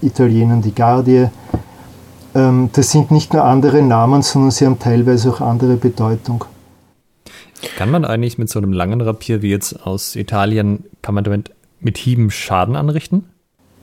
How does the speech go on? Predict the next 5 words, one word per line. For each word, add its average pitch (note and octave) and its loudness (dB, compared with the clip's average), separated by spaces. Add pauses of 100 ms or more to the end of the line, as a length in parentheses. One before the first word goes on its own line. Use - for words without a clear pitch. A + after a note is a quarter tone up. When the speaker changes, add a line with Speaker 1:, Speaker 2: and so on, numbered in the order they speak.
(600)
Speaker 1:
Schaden B2+ 2
kann C#3 0
man C3 0
kaum B2 0
anrichten. C3 2